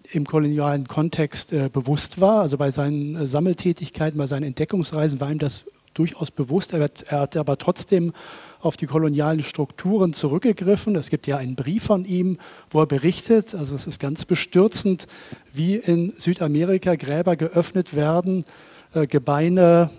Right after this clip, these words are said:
Schädel entnommen werden gegen den Widerstand der Indigenen. Also ist nicht letztendlich die Hülle und der Namensgeber für Sie nicht eine zu große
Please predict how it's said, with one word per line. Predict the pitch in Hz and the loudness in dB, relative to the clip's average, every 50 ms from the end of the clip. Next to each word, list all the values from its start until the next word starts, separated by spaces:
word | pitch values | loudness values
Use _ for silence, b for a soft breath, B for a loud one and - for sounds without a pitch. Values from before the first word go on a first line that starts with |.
| - - | -16 -12
Schädel | - - - 151 156 180 185 196 185 185 | -10 -2 0 2 4 4 6 6 4 4
entnommen | 165 180 196 165 156 160 180 180 160 | 4 2 2 2 2 2 2 2 2
werden | 170 165 160 156 | 2 2 2 0
gegen | 139 156 165 170 165 | -2 -2 -2 0 0
den | 165 151 135 | 0 0 0
Widerstand | 151 165 175 165 143 - - 165 160 160 151 | 0 2 2 2 2 0 -2 -4 -4 -2 -2
der | - 165 160 160 156 - B B B B B B B B | 0 0 0 0 -2 -4 B B B B B B B B
Indigenen. | - 160 165 156 165 156 143 - 180 180 180 160 143 135 127 120 123 - | 0 0 0 0 -2 -6 -2 0 2 2 4 2 2 0 -2 -4 -6 -6
Also | 135 139 143 139 160 151 151 165 - - - _ _ - | -2 -2 -2 0 0 0 0 -2 -4 -8 -16 _ _ 0
ist | - 180 - - | 2 2 2 2
nicht | 190 165 151 | 0 0 2
letztendlich | 151 165 - - - - 185 156 156 147 147 135 - | 2 0 0 -2 -6 -4 -2 -2 -2 -2 -4 -6 -4
die | - 143 135 127 - _ - - - - | -6 -6 -6 -6 -8 _ -20 -20 -12 0
Hülle | - 175 196 214 214 190 | 2 2 4 4 2 2
und | 165 156 151 | 0 0 -2
der | 147 139 | -2 -2
Namensgeber | 135 139 135 147 185 190 165 - - - 180 180 170 165 160 156 147 B B B B B B B B B B | -2 -4 -4 -4 -6 -6 -6 -8 -8 -4 -2 -2 0 0 0 0 -2 B B B B B B B B B B
für | B - - 151 | B -4 -2 -2
Sie | 131 139 165 160 | -2 -2 -4 -2
nicht | 151 160 147 - - - | -2 -2 -2 -4 -8 -6
eine | - 147 147 151 143 - | -4 -2 -2 -2 -2 -4
zu | - - 180 170 | -6 -6 -6 -6
große | - 170 170 170 - - 160 147 156 | -2 -2 -2 -2 0 0 0 0 0